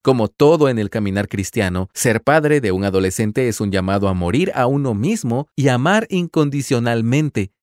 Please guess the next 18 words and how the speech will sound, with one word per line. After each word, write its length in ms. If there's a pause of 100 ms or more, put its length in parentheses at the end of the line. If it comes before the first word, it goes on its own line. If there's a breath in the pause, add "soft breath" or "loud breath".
(140)
Representamos 880
a 80
Cristo 460
en 100
nuestros 460
hogares, 580
siendo 340
pacientes 800
y 60
sabios, 680
respondiendo 640
con 160
curiosidad 680
y 160
firmeza, 680
ternura 560
y 120
estabilidad. 760